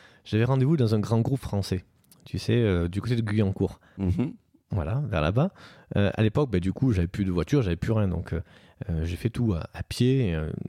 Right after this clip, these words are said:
Speaker 1: et j'ai pris les transports en commun. Jusque-là, rien de fou. Mais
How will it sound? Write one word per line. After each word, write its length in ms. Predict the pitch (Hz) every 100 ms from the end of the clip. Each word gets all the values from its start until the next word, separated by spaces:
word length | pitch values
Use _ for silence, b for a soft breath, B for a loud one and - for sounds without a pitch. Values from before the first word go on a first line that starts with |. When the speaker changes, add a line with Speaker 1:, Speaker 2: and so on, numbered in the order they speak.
| -
Speaker 1:
et 80 | 98
j'ai 80 | 85
pris 160 | -
les 40 | 92
transports 340 | - 87 92
en 20 |
commun. 300 | 90 92 143
Jusque-là, 320 | 110 - 92 87
rien 140 | 104
de 100 | 98
fou. 240 | - 185 - B B B B
Mais 320 | 85 107 123